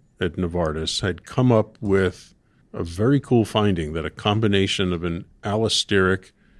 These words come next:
and catalytic torque inhibitor could be more torque one selective and more potent. There was actually synergy.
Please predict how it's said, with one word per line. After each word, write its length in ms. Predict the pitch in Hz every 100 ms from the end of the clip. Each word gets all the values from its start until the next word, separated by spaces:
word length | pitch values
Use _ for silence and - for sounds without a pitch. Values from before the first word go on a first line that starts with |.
| - -
and 200 | 92 85
catalytic 800 | - 107 95 95 104 87 - - _ _ -
torque 280 | - 117 113
inhibitor 600 | - - 90 76 73 73 - _ _ _ _
could 240 | - 110
be 120 | 95 90
more 360 | 90 101 117
torque 400 | 113 - 101 -
one 160 | 98 92
selective 840 | - 92 95 95 - 85 80 - _ _ _ _ _ _ _ _ -
and 120 | 87
more 220 | 90 92
potent. 480 | - 110 92 78 78
There 100 | 82
was 200 | 82 80
actually 340 | 90 - 90
synergy. 800 | 67 - - 113 95 76 69 67